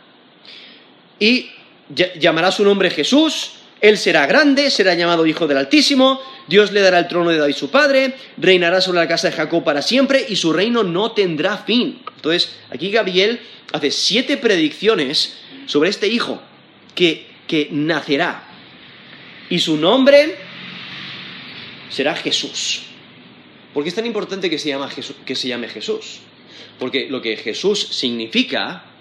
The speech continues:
es Yahweh salva. Ahora, Yahweh es el nombre de Dios con el cual él se reveló cuando Mo-, cuando Moisés, ahí en Éxodo, le, le, le, le dice a,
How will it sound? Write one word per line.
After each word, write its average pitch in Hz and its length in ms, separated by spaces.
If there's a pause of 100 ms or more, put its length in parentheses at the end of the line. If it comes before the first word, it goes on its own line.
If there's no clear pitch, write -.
(520)
es - 500 (240)
Yahweh 147 720 (220)
salva. 143 760 (540)
Ahora, 117 220
Yahweh 147 340
es 185 120
el 139 180
nombre 180 340
de 151 140
Dios 139 380
con 131 100
el 120 80
cual 156 220
él 160 160
se 160 240
reveló 131 720 (380)
cuando 131 280
Mo-, 127 280
cuando 131 240
Moisés, 123 800 (340)
ahí 135 180
en 151 100
Éxodo, 135 560
le, 127 200
le, 117 240
le, 117 420 (220)
le 123 260
dice 131 380
a, 113 480